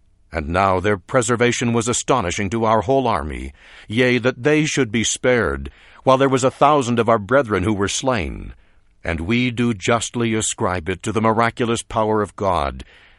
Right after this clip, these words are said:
because of their exceeding faith in that which they had been taught to believe,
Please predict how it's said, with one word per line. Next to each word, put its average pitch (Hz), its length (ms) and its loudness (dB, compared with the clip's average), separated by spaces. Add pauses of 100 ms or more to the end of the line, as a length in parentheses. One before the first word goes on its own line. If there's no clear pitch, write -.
(120)
because 107 520 0
of 95 140 -4
their 107 220 0
exceeding 104 500 -2
faith - 480 -6
in 78 160 -4
that 92 260 0
which 95 220 -6
they 98 140 -2
had 87 180 -6
been 95 180 -4
taught 87 340 -4
to 87 100 -4
believe, 76 680 -8